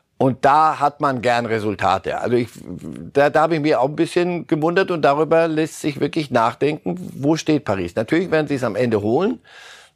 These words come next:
aber sie, dieses Spiel wollten sie gewinnen. Also wenn du nach Clermont bei allem, auch sage ich immer, immer nur sofort re-, reflexartig dazu, bei allem Respekt, aber wenn du nach Clermont, nach Angers fährst, da, ja, dann denkst du, Mann,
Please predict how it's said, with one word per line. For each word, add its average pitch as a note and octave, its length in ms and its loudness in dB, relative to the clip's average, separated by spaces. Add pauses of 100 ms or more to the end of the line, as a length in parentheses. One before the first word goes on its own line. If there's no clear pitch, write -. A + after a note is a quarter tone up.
aber E3+ 340 4
sie, E3 160 -2
dieses E3 480 0
Spiel E3 240 -2
wollten D#3 300 2
sie B2+ 100 -6
gewinnen. A2+ 380 -2
Also C3 260 0
wenn D3 100 4
du C#3+ 100 0
nach C3 220 -2
Clermont C#3+ 600 2
bei C3+ 100 4
allem, D3 340 -2 (120)
auch A2+ 240 0
sage A2+ 220 0
ich A#2 40 0
immer, A2 200 0
immer F2+ 340 -2
nur F2+ 240 -4 (280)
sofort F#2+ 320 -2 (200)
re-, - 120 -6 (180)
reflexartig G2+ 520 -2
dazu, G2+ 240 -4
bei F2+ 120 0
allem D3 340 2
Respekt, A#2 600 -2
aber A2+ 200 0
wenn A2 100 0
du G#2+ 80 -6
nach G#2 200 -2
Clermont, C#3 560 2
nach A2+ 140 0
Angers A#2 580 0 (180)
fährst, A#2+ 480 0 (640)
da, G2+ 220 2
ja, G2 420 2
dann F#2+ 180 -4
denkst A2+ 240 -4
du, G#2+ 100 -2
Mann, G#2 300 -2